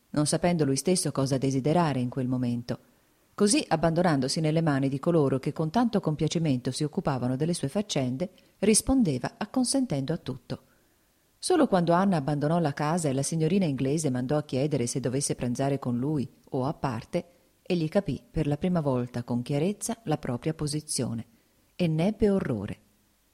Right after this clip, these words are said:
La cosa più difficile in tutto questo era che egli non riusciva in nessun modo a legare e a fondere il suo passato con quello che era avvenuto ora.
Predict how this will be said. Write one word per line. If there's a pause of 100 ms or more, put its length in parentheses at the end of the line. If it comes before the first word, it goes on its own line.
(240)
La
cosa
più
difficile
in
tutto
questo
era
che
egli
non
riusciva
in
nessun
modo
a
legare
e
a
fondere
il
suo
passato
con
quello
che
era
avvenuto
ora.